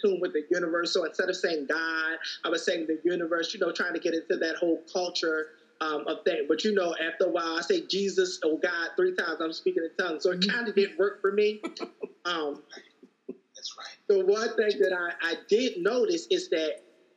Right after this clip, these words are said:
Speaker 1: single moment and every single thing that I did in the church, it literally transcended, and I did it at work. So every single Monday until I joined Freedom Church and Ministry, uh, shout out to Bishop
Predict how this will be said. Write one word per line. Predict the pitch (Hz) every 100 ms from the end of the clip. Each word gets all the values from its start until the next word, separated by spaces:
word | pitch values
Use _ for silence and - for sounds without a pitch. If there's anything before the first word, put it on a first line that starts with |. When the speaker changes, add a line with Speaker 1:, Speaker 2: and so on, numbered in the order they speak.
| _ _ _ _ _ _ _
Speaker 1:
single | - 240 262 214 196
moment | 180 190 247 226 151 127 - _ _ _ _ _ -
and | 185 185
every | 233 254
single | 262 233 202 202
thing | 202 190 160
that | 180 170
I | 170 165 - -
did | 214 190
in | 185
the | 160
church, | - 214 190 - - - - - - -
it | 220 175
literally | 208 214 190 185 180
transcended, | - 190 165 - 185 180 160
and | 160
I | 147 -
did | 170
it | 160
at | 143
work. | 123 160 110 - _ _ _ -
So | 185 -
every | 175 214 226 233
single | - 226 208 170
Monday | 156 185 214 165 143 120 - _ _ _ -
until | 170 170 - 202 190 151 -
I | 160 156
joined | - 208 208 190 180
Freedom | - 208 196 165
Church | 196 165
and | 147
Ministry, | 165 214 185 - 135 123 - _ _ _ _ -
uh, | 156
shout | 180 160
out | 160
to | 156
Bishop | 165 190